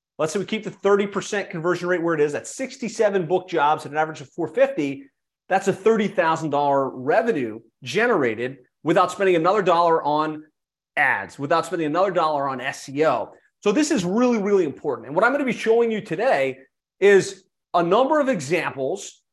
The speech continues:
of websites in the plumbing, H V A C, home service space, converting at greater than thirty percent. So, you know, I think the minimum bar we should be shooting for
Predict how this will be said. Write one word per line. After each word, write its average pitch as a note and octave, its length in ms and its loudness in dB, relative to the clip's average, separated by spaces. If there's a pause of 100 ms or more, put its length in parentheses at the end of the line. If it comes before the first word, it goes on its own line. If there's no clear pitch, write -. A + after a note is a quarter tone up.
of A#3 340 4 (240)
websites F#3+ 760 2
in A3 180 0
the A3 80 -2
plumbing, F#3+ 540 -6
H F#3 260 -2
V F#3+ 140 0
A F3 40 -4
C, F3 160 -12
home E3 220 -6
service E3+ 280 -2
space, E3 440 -4 (340)
converting G#3+ 460 4
at D#3+ 100 0
greater G3 360 2
than F#3 160 -2
thirty F3+ 280 2
percent. C3+ 520 -10 (360)
So, F#3 420 2 (180)
you G3 100 4
know, F#3+ 100 8
I F3+ 120 4
think G#3+ 240 0
the F#3+ 60 4
minimum G#3 500 4
bar G3+ 200 4
we G#3 100 -4
should F#3+ 180 -10
be G3+ 80 -8
shooting G#3+ 320 -4
for G#3+ 480 4